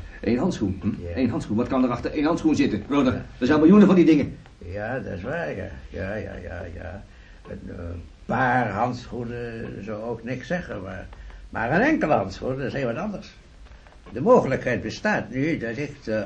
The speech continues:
Speaker 2: andere zou vinden. Bijvoorbeeld in de zak van de, van de vermoorde.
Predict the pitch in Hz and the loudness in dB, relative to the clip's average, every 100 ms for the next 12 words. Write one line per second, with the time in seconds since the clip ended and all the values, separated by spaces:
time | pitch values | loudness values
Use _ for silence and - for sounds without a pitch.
0 | - 165 165 98 92 127 139 101 101 - | -4 -6 -6 -8 -8 -8 -8 -6 -6 0
1 | 240 240 127 104 - - - - - - | 4 4 2 -2 -4 -20 -20 -20 -20 -10
2 | - 95 107 101 95 95 95 - - 92 | -8 -6 -4 -4 -4 -10 -14 -16 -14 -12
3 | 90 95 92 90 127 131 - - 110 104 | -12 -12 -12 -8 -6 -6 -10 -12 -10 -10
4 | 92 95 98 95 87 - - - - 131 | -10 -10 -12 -14 -16 -20 -20 -20 -10 -6
5 | 98 - 95 165 107 101 | -6 -8 -4 -4 -2 -6